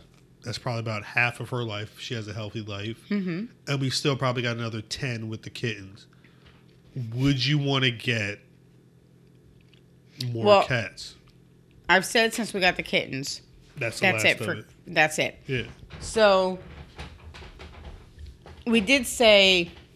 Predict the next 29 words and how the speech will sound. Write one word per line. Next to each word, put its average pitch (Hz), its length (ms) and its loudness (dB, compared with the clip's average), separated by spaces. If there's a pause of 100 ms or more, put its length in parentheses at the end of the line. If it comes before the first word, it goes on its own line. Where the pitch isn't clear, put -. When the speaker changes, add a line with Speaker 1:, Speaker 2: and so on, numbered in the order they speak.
(140)
Speaker 2:
once 196 300 -2
Jaden 180 320 2
hits 165 220 -2
high 196 180 4
school, 151 480 -4 (160)
Speaker 1:
Yeah. 113 220 -6 (220)
Speaker 2:
we're 185 120 -2
gonna 180 160 0
start 170 220 0
saving 165 240 0
for 135 140 -6
a 135 40 -4
house. - 460 -8 (140)
Speaker 1:
Uh-huh. 107 280 -6 (140)
Speaker 2:
So - 160 -2
I'm 180 100 0
thinking 247 260 -2
there's 190 160 0
probably 208 300 2
gonna 180 140 -2
be 170 140 4
a 156 60 2
five-year 165 520 0
gap 151 360 4 (580)
of, 156 140 -6
like, 156 220 2 (800)
no 165 440 0
new 170 220 0
pets. 196 680 2